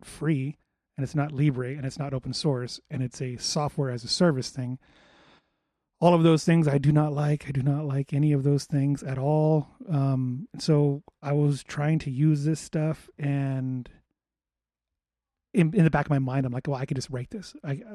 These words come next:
I, I can recreate this whole program on, on Excel." <laughs> 'Cause, you know, I don't like giving people money 'cause I'm a cheap bastard. Um, but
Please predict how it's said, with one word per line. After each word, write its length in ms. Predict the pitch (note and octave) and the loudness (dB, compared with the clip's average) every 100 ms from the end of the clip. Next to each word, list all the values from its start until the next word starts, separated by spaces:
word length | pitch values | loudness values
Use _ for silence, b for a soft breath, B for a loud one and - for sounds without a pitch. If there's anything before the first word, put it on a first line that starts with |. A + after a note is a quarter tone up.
| - | -16
I, 220 | E3 D3+ E3+ | -8 -6 -4
I 100 | D3+ | -4
can 280 | C3+ B2+ A#2+ B2 | -4 -6 -8 -2
recreate 460 | C#3 D3 - C3+ D3 | 0 2 0 -2 -2
this 160 | C#3 - | -4 0
whole 140 | B2+ | -2
program 380 | - B2+ A#2+ A#2 | -2 -6 -6 -8
on, 180 | A#2+ D3+ | -10 -8
on 160 | B2+ A#2 | -8 -8
Excel." 400 | - E3+ A3+ - _ _ _ _ _ - | -8 -10 -12 -18 _ _ _ _ _ -6
<laughs> 800 | - - C3+ E3 - - - - | -2 0 0 -2 -2 -8 -20 -6
'Cause, 160 | C#3+ - B B | -6 -6 B B
you 80 | C#3+ | -4
know, 160 | B2+ - b | -6 -10 b
I 60 | D#3+ | 0
don't 140 | C#3+ | 0
like 120 | B2+ B2+ | 0 -2
giving 200 | C3 A2+ | -4 -2
people 220 | B2 A2 | -4 -4
money 260 | A#2+ A2 - _ _ - | -6 -8 -14 _ _ -10
'cause 160 | B2 | -8
I'm 160 | B2 A#2+ | -6 -8
a 60 | A2+ | -10
cheap 200 | - C#3 | -12 -10
bastard. 340 | C#3+ C3 G#3 - _ b b - | -12 -14 -16 -20 _ b b -4
Um, 420 | C#3+ C3+ B2+ A#2 _ _ _ _ _ _ _ _ _ | -2 0 -4 -8 _ _ _ _ _ _ _ _ _
but 300 | D3 D#3+ D#3 | 0 2 0